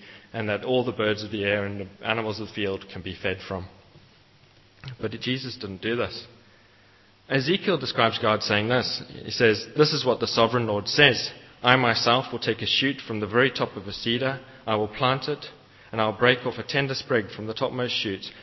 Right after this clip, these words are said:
and plant them on a high and lofty mountain. On the mountain heights of Israel I will plant them. It will produce branches and bear fruit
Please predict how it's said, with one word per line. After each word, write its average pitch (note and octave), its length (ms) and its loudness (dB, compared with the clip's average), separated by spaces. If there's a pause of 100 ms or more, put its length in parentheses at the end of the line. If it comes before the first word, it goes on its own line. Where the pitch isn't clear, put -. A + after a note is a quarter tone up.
(120)
and A#2 160 -6
plant C3 260 2
them G#2 140 -4
on G#2 120 -4
a - 20 -6
high A#2 240 0
and A2+ 180 0
lofty G2+ 320 -4
mountain. G#2 460 -4 (800)
On B2 140 0
the A#2+ 60 2
mountain C3 360 4
heights A#2+ 260 -2
of G#2 120 0
Israel B2 380 2
I G#2 100 -4
will G2 120 -4
plant A#2 380 -4
them. G2 220 -6 (1120)
It C3 60 -2
will A#2+ 160 2
produce C3 380 4
branches B2 480 2
and G2+ 120 -4
bear A2 200 4
fruit G2+ 440 -2